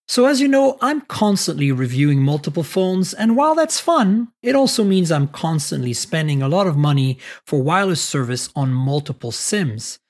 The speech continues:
That's where Mint Mobile comes in, and that's who I'm partnering with for today's podcast.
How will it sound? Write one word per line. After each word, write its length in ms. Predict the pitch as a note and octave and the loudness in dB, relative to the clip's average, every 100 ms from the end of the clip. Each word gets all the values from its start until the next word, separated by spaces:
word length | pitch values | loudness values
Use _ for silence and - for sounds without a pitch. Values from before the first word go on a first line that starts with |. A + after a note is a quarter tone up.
| _ - - | _ -18 -2
That's 240 | A#3+ C4 | 0 0
where 120 | C#4+ | -2
Mint 300 | C4 B3+ B3+ | 0 0 0
Mobile 360 | F#3+ F#3 E3 C#3+ | 2 2 2 0
comes 320 | - C3+ A#2 | -2 -4 -4
in, 260 | B2 A#2 B2+ | -6 -6 -6
and 160 | D#3 D#3+ | -2 0
that's 260 | A3 A#3+ - | 0 0 -2
who 140 | A3+ | 0
I'm 140 | D3+ | 0
partnering 480 | C#3 G#3 G3 E3 D3+ | -2 -2 -2 -2 -2
with 280 | D3 C#3 C3 - - | 0 0 -4 -14 -14
for 120 | - C#3+ | -6 -4
today's 360 | C3+ C#3+ B2+ | 0 0 -2
podcast. 760 | - D#3 C#3+ - A#2+ A2 - | -4 -4 -4 -4 -4 -4 -10